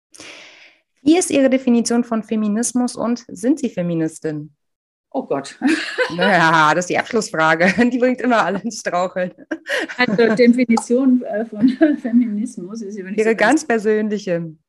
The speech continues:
Speaker 2: Äh, ich würde sagen, mach, was du willst und lass dir von keinem vorschreiben, wie du eine Sache machen sollst. So würde ich's
Speaker 1: Und
Speaker 2: vielleicht, äh, beschreiben, ja?
Speaker 1: Und da, und unter dieser Definition sind Sie Feministin?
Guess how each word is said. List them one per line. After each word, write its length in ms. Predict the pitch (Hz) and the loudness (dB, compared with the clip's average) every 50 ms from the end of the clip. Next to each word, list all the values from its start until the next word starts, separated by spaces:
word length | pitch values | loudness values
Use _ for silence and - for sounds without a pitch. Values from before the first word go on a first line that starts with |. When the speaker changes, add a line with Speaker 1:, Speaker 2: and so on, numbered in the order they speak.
| _ _ _ _ _ | _ _ _ _ _
Speaker 2:
Äh, 140 | - 214 214 | -2 -2 -2
ich 120 | 262 254 277 | 0 0 0
würde 200 | 330 311 311 277 | 2 2 2 0
sagen, 360 | - - 262 254 262 254 240 | 0 0 0 2 4 6 4
mach, 200 | 254 262 - - | 4 4 0 -4
was 200 | 254 240 240 - | -6 -6 -2 -2
du 120 | 233 208 185 | -2 -2 -2
willst 260 | 214 220 220 - - | -2 -4 -6 -8 -10
und 100 | 190 196 | -8 -8
lass 220 | 208 214 208 208 | -6 -8 -8 -6
dir 100 | - 208 | -8 -8
von 160 | 208 202 185 190 | -6 -8 -10 -10
keinem 260 | - 214 220 220 220 | -8 -8 -8 -8 -6
vorschreiben, 460 | - 185 180 - - 175 175 175 175 | -8 -8 -10 -10 -10 -12 -12 -10 -8
wie 80 | 175 170 | -10 -10
du 140 | 170 - | -10 -12
eine 160 | - 170 165 - | -14 -16 -16 -16
Sache 280 | - - 170 - 160 165 | -18 -18 -18 -18 -20 -20
machen 280 | 160 - - - - | -20 -20 -18 -18 -18
sollst. 480 | - - - - - - - - - _ _ _ _ _ _ _ _ | -18 -18 -20 -20 -20 -20 -20 -20 -20 _ _ _ _ _ _ _ _
So 80 | - 180 | -12 -8
würde 120 | 175 185 180 | -4 -4 -2
ich's 80 | 175 | 0
Speaker 1:
Und 80 | 226 220 | 0 0
Speaker 2:
vielleicht, 280 | 180 175 170 170 - - _ _ | 0 -2 -4 -6 -8 -10 _ _
äh, 140 | _ - 185 | _ -10 -10
beschreiben, 440 | - 185 180 - - 180 - - 170 | -10 -10 -12 -12 -12 -10 -10 -8 -6
ja? 240 | 196 196 226 254 - _ _ _ _ _ _ | -4 -4 -4 -6 -8 _ _ _ _ _ _
Speaker 1:
Und 160 | 214 220 214 | -6 -4 0
da, 280 | 214 196 208 254 277 - | 2 2 2 2 2 0
und 240 | - 226 233 - - | -2 -6 -6 -6 -6
unter 300 | 220 226 220 240 226 220 | -8 -6 -4 -4 -6 -6
dieser 300 | 190 233 269 254 269 262 | -4 -4 -2 0 0 0
Definition 640 | - 254 262 - 240 226 220 214 - - 233 233 226 | -2 -4 -6 -6 -6 -8 -8 -10 -10 -8 -6 -6 -6
sind 200 | 185 214 214 208 | -4 -6 -8 -8
Sie 100 | - 202 | -10 -14
Feministin? 800 | - - 185 180 180 170 160 156 156 - - 151 147 143 - | -12 -10 -8 -6 -4 -4 -4 -4 -6 -8 -10 -10 -10 -12 -14